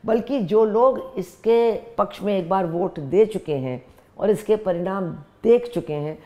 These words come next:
उनको भी लगता है कि हाँ भाई, अब ये एक हो गए तो अब कोई दूसरा टिक नहीं पाएगा, और यही हुआ है।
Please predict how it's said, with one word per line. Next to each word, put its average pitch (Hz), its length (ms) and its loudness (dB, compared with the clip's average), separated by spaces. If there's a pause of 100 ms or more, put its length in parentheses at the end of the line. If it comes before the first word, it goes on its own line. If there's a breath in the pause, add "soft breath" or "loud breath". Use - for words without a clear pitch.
(220 loud breath)
उनको 214 300 0
भी 254 120 0
लगता 220 360 2
है 190 220 2
कि 196 120 -2
हाँ 196 340 0
भाई, 190 200 2
अब 175 160 0
ये 202 240 4
एक 190 340 0
हो 160 160 -6
गए 190 160 -4
तो - 100 -10 (100)
अब 175 180 -6
कोई 190 120 -4
दूसरा 180 480 -6 (400 loud breath)
टिक 208 180 -4
नहीं 147 240 -4
पाएगा, 123 380 -10
और - 120 -8
यही 175 260 0
हुआ 123 280 -8
है। 107 220 -14